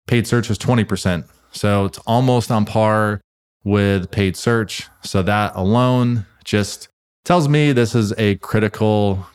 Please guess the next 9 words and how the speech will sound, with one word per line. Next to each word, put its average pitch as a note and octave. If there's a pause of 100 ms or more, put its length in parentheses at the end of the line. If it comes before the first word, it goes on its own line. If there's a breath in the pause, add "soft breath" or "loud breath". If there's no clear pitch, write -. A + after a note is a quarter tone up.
part G2
of F#2 (340)
the G2
conversion F#2
tracking F#2
stack F2
for F2+
our E2
customers. A2